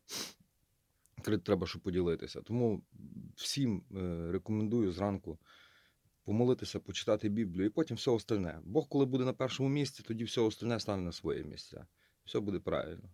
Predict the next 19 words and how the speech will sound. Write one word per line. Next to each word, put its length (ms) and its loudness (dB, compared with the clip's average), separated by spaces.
Я 140 2
зараз 240 4
з 80 -10
таким 320 -4
чистим 360 0
серцем, 520 4
з 300 0
повним 720 10
натхнення 760 2
буду 180 -2
сідати 340 2
далі 160 4
працювати. 600 -2
От 180 -4
моя 240 -4
така 300 -14
невеличка 640 -4
студія. 600 0
От. 260 -10